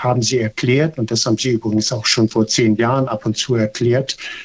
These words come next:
dass sie notfalls eben auch, äh, Südkorea militärisch angreifen würden und militärisch bestrafen würden. Die, die haben sogar ab und zu mal erklärt, dass sie Atom-,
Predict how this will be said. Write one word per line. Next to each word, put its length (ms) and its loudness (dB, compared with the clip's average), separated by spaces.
dass 180 0
sie 160 2
notfalls 760 0
eben 260 0
auch, 340 -2
äh, 380 2
Südkorea 760 0
militärisch 840 0
angreifen 800 -2
würden 360 -2
und 120 0
militärisch 800 0
bestrafen 720 -2
würden. 340 -8
Die, 140 -2
die 100 2
haben 120 2
sogar 380 0
ab 240 -4
und 100 0
zu 200 -2
mal 260 0
erklärt, 540 -2
dass 160 -2
sie 220 0
Atom-, 680 0